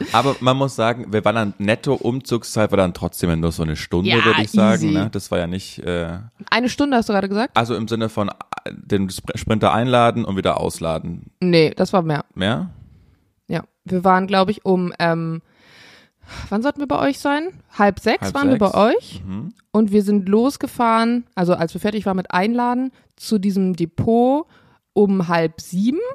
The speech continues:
Speaker 2: Das war eine
Speaker 1: Stunde.
Speaker 2: Stunde.
Speaker 1: Ja.
Speaker 2: Und das Ausladen waren, glaub ich, so vierzig, fünfzig
Speaker 1: Okay.
Speaker 2: Minuten. Also ist trotzdem noch ein
Speaker 1: Ja.
Speaker 2: Witz, ne? Also jetzt,
Speaker 1: Und das
Speaker 2: wir, wir haben ja
Speaker 1: Ausla-
Speaker 2: auch keinen ganzen Umzug gemacht, muss man auch
Speaker 1: Ja,
Speaker 2: dazu sagen.
Speaker 1: genau. Und das Ausladen war auch echt super geil, weil die hatten so Wägen da bei diesem Storage. Das heißt, man
Speaker 2: Ey,
Speaker 1: konnte
Speaker 2: das
Speaker 1: das
Speaker 2: war
Speaker 1: alle
Speaker 2: so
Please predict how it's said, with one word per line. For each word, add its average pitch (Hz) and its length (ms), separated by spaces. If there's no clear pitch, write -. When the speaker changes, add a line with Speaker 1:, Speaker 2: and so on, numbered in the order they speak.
Speaker 2:
Das - 160
war 208 80
eine 190 160
Speaker 1:
Stunde. 233 320
Speaker 2:
Stunde. 403 60
Speaker 1:
Ja. - 180
Speaker 2:
Und 220 400
das - 240
Ausladen 247 400
waren, 226 80
glaub 220 160
ich, 208 80
so 226 120
vierzig, - 1120
fünfzig 170 380
Speaker 1:
Okay. 175 60
Speaker 2:
Minuten. 175 180
Also 285 120
ist 208 120
trotzdem 226 280
noch 175 140
ein 156 80
Speaker 1:
Ja. 147 80
Speaker 2:
Witz, - 240
ne? 190 200
Also 156 180
jetzt, 160 320
Speaker 1:
Und 113 200
das 123 80
Speaker 2:
wir, 202 60
wir 196 60
haben 190 220
ja 185 60
Speaker 1:
Ausla- 190 40
Speaker 2:
auch - 60
keinen 196 220
ganzen 190 320
Umzug 202 340
gemacht, 143 260
muss 143 120
man 135 100
auch 131 40
Speaker 1:
Ja, 92 100
Speaker 2:
dazu 139 180
sagen. 135 300
Speaker 1:
genau. 95 240
Und 98 80
das 95 120
Ausladen 104 460
war 98 80
auch 92 140
echt 98 240
super 110 260
geil, 95 140
weil 95 80
die 101 80
hatten 101 160
so 90 220
Wägen 110 340
da 113 80
bei 104 80
diesem 107 240
Storage. 104 420
Das 92 140
heißt, 95 180
man 180 120
Speaker 2:
Ey, 180 60
Speaker 1:
konnte 101 120
Speaker 2:
das - 100
Speaker 1:
das 190 140
Speaker 2:
war 185 60
Speaker 1:
alle 190 180
Speaker 2:
so 262 380